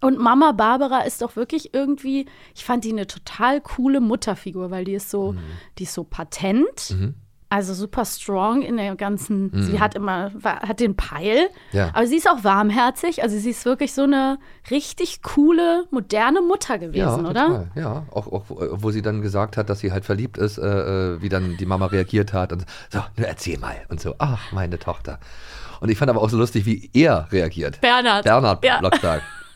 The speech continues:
Speaker 2: "Das ist mir nicht so recht." <laughs> Der wird ja extra auf der Arbeit angerufen.
Speaker 1: Ja, stimmt.
Speaker 2: Extra, so.
Speaker 1: Im Büro.
Speaker 2: "Was ist
Speaker 1: Papi
Speaker 2: denn?
Speaker 1: ist
Speaker 2: Was
Speaker 1: immer
Speaker 2: ist
Speaker 1: im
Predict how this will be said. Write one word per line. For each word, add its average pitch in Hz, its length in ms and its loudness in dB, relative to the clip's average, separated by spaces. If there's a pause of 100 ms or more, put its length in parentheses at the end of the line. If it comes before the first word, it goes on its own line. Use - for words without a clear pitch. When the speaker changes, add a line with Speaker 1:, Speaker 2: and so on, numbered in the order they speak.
(220)
Speaker 2:
"Das 90 200 -2
ist 123 160 -2
mir 113 100 4
nicht 190 140 6
so 139 100 6
recht." 107 360 0
<laughs> - 60 -2 (2000)
Der 123 100 4
wird 151 120 4
ja 151 60 6
extra 147 280 2
auf 143 140 2
der 123 140 4
Arbeit 160 360 4
angerufen. 131 640 2
Speaker 1:
Ja, 494 60 4 (440)
stimmt. - 360 4
Speaker 2:
Extra, - 380 -2
so. 147 200 0
Speaker 1:
Im 285 120 6
Büro. 285 400 8
Speaker 2:
"Was 110 120 2
ist 175 80 6
Speaker 1:
Papi 302 140 8
Speaker 2:
denn? 381 120 8
Speaker 1:
ist 359 60 4
Speaker 2:
Was - 100 6
Speaker 1:
immer 339 100 8
Speaker 2:
ist 311 60 6
Speaker 1:
im 277 40 4